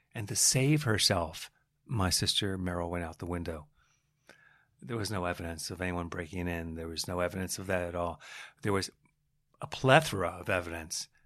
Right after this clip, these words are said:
that she was a psychotic, untreated person who now was six years further into her, her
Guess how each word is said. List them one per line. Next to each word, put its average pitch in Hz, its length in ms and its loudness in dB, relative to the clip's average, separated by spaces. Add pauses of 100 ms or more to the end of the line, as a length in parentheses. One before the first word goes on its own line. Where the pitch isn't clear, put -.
(140)
that 101 100 -8
she - 220 0
was 90 460 -4 (160)
a - 40 -6
psychotic, 101 720 -4 (360)
untreated 104 540 -4
person 87 540 -2 (420)
who 107 160 -2
now 101 400 4
was 98 460 0 (240)
six - 520 0
years 101 400 0
further 113 520 0
into 101 220 -4
her, 85 320 -10
her 92 320 -6